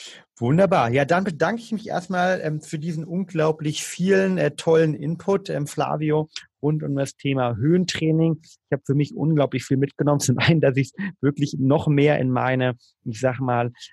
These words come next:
ähm, sportlichen, aber auch High-Performance-Strategie integrieren werde, weil es eben die Mitochondrien stärkt, weil es den Grundumsatz verbessert, weil es sich positiv auf die hormonelle Balance in unserem Körper auswirkt. Natürlich aber auch geeignet für alle Leute,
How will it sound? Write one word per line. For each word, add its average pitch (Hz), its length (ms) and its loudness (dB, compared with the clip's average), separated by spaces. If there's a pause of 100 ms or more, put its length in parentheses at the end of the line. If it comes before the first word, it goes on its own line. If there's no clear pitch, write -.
ähm, 117 160 -2
sportlichen, 135 840 0
aber 123 280 0
auch - 160 -6
High-Performance-Strategie 123 1040 -4
integrieren 135 680 2
werde, 143 380 2 (320)
weil 120 220 0
es 127 140 -2
eben 127 280 -4
die 117 120 -4
Mitochondrien 123 1120 -2
stärkt, 120 580 -2 (340)
weil 113 220 -2
es 120 100 -6
den 117 160 0
Grundumsatz 131 680 -2
verbessert, 123 600 0
weil 117 280 -2
es 120 140 -2 (260)
sich - 180 -6
positiv 135 560 -4
auf 123 200 -2
die 123 140 0
hormonelle 123 520 2
Balance 113 500 0
in - 80 -4
unserem 117 220 -2
Körper 131 360 -2
auswirkt. 127 540 -2 (300)
Natürlich 131 460 0
aber 123 140 0
auch - 180 2
geeignet 123 580 -2
für - 180 -6
alle 123 160 2
Leute, 120 460 2